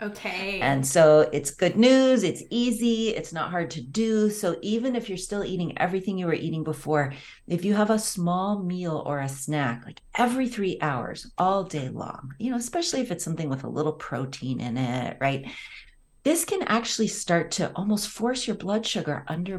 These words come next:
Speaker 2: better control. And over time, that can significantly help to reduce inflammation levels through your whole body. So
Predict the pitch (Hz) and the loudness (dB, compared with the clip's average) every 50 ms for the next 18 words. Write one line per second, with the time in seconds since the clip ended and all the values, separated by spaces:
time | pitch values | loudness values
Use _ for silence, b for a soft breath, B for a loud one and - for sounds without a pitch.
0 | - 160 151 151 156 156 - - 156 143 135 - - - 110 113 117 139 214 302 | -6 -4 -6 -4 -6 -6 -10 -10 -10 -10 -10 -10 -8 -8 -6 -6 -4 -6 -8 -8
1 | - B B B B B B B B B B - 175 170 165 165 - - - - | -10 B B B B B B B B B B 0 2 2 2 2 -2 -4 -4 0
2 | 208 233 254 277 220 - - - 175 170 165 147 123 131 139 175 202 208 - 185 | 0 2 2 0 -2 -2 -4 -4 -4 -2 -2 -2 -2 -2 -2 -4 -4 -4 -6 -6
3 | 151 - - 147 - - 139 147 151 151 160 165 - 147 139 139 - 123 - - | -6 -6 -8 -12 -10 -8 -6 -6 -4 -4 -4 -6 -6 -8 -10 -8 -8 -10 -10 -8
4 | - 117 110 113 127 - - 139 120 113 117 - - - - 123 120 120 117 117 | -10 -8 -8 -8 -10 -10 -8 -8 -8 -8 -10 -12 -16 -14 -10 -8 -6 -6 -6 -8
5 | 117 B B B - - 131 131 135 - 143 143 135 135 - - - - _ _ | -10 B B B -10 -8 -8 -8 -4 -2 -2 -2 -2 -2 -4 -8 -10 -16 _ _
6 | - 147 139 139 139 131 - - 127 123 123 120 123 - - 104 117 113 104 98 | -4 -2 -2 -2 -4 -6 -6 -6 -4 -4 -2 -4 -4 -6 -8 -8 -8 -8 -8 -8
7 | 110 - - - 113 113 - - - - - - - - - _ - - - - | -10 -10 -10 -12 -10 -10 -10 -10 -12 -10 -10 -10 -10 -10 -12 _ -14 -14 -14 -14
8 | - - 131 131 - 127 127 120 - | -14 -14 -12 -8 -4 -4 -4 -4 -4